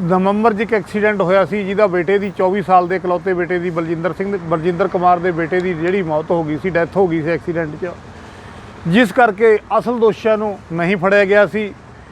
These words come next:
ਤੇ ਉੱਥੇ ਦੇ ਕਰਮਚਾਰੀਆਂ ਨੇ ਕੁਛ ਗਲਤ ਬਿਹੇਵ ਕੀਤਾ ਸੀ। ਉਸ ਦੇ ਸਬੰਧ 'ਚ ਅਸੀਂ ਜਿਹੜਾ ਕੱਲ੍ਹ ਨੂੰ ਤਿੰਨ ਤਰੀਕ ਦਿਨ ਸੋਮਵਾਰ ਨੂੰ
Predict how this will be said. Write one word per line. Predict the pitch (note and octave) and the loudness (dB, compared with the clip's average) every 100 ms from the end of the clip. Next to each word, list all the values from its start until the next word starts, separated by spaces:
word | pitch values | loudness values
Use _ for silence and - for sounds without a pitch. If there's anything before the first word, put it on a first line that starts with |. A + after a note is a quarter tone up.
| - - - | -20 -20 2
ਤੇ | A3+ A#3 | 4 4
ਉੱਥੇ | A#3 - A#3+ | 0 0 2
ਦੇ | A#3 A3+ G#3+ - - - - - - - - - | 4 4 2 -4 -20 -20 -20 -20 -20 -20 -20 -2
ਕਰਮਚਾਰੀਆਂ | A3 G#3+ A3+ A3+ A3 A3 A3 | 0 2 2 4 4 2 -2
ਨੇ | G#3+ F3 - - - | -2 -4 -12 -20 -8
ਕੁਛ | A#3 G3+ | -2 -2
ਗਲਤ | F#3 F#3 A#3 A#3 | 0 2 4 4
ਬਿਹੇਵ | G#3 G3+ G3 | 2 2 0
ਕੀਤਾ | G3 E3+ G#3 | -4 2 2
ਸੀ। | E3 G#3+ F#3 - - - - - - - | 2 -2 -6 -14 -20 -20 -20 -20 -20 -8
ਉਸ | B3+ B3+ G#3 | 2 2 4
ਦੇ | C4 | 2
ਸਬੰਧ | G3 A3 A#3 | 4 0 0
'ਚ | A3+ A#3+ | 0 0
ਅਸੀਂ | F3+ G#3+ | 0 2
ਜਿਹੜਾ | A3 A3+ | 2 2
ਕੱਲ੍ਹ | G#3+ G#3+ B3+ | 4 4 4
ਨੂੰ | A#3+ G3 - - - - - - - - | 2 0 -4 -14 -18 -18 -18 -18 -18 -4
ਤਿੰਨ | A3+ A#3 B3+ | 0 2 0
ਤਰੀਕ | G3 G3+ G#3+ F#3+ G3+ D3+ - - - - | 0 2 2 2 0 -2 -8 -18 -14 -2
ਦਿਨ | G#3 A#3+ | 0 0
ਸੋਮਵਾਰ | F#3+ G3 G#3 G#3+ G#3+ | 0 2 4 6 4
ਨੂੰ | G3 G3+ | 2 -4